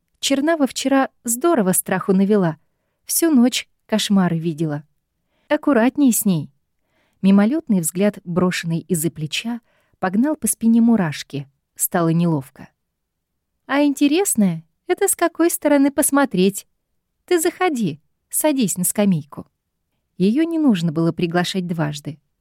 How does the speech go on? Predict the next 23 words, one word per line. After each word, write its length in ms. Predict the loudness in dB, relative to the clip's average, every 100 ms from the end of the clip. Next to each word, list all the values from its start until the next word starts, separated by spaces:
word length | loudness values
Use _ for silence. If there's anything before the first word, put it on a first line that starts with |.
| _ _
Катерина 480 | -6 -4 -2 0
быстро 320 | 0 -4 0 0
скользнула 540 | 0 -2 -2 -2 -4
через 340 | -4 -4 -4
калитку, 580 | -2 -2 -2 -6 _ -4 _ _
надёжно 500 | -2 0 2 2 2
запирая 520 | 0 -2 -4 -2 -2 -2
ту 220 | _ -4
с 80 | -2
другой 340 | -4 2 0
стороны 420 | 0 0 2 4
на 100 | 2
крючок, 580 | 2 -2 -2 -2 -4 _ _ _ _ _
обогнала 520 | -4 0 2 2 0
торопящуюся 800 | -2 -2 -2 -2 -4 -2 -2 0
за 140 | -2 -2
курами 400 | -4 -4 -4 -6
Ясю 500 | -6 -6 -2 -4 -6 _ _
и 80 | -6
присела 440 | -4 -4 -4 -2 0
на 140 | 0
край 220 | 2 0
скамейки. 680 | 0 0 0 0 -4 -16 -20